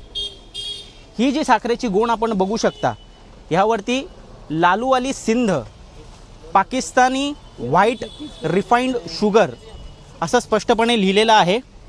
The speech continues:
त्याच्या बाजूलाच आपण हा दुसरा ब्रँड साखरेचा बघू शकतो, हा फरहान शुगर मिल्स असं या ब्रँडचं नाव असून for export white sugar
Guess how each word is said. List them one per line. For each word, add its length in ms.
त्याच्या 240
बाजूलाच 380
आपण 220
हा 100
दुसरा 400
ब्रँड 260
साखरेचा 400
बघू 200
शकतो, 400
हा 80
फरहान 440
शुगर 320
मिल्स 320
असं 180
या 120
ब्रँडचं 380
नाव 220
असून 260
for 140
export 760
white 340
sugar 220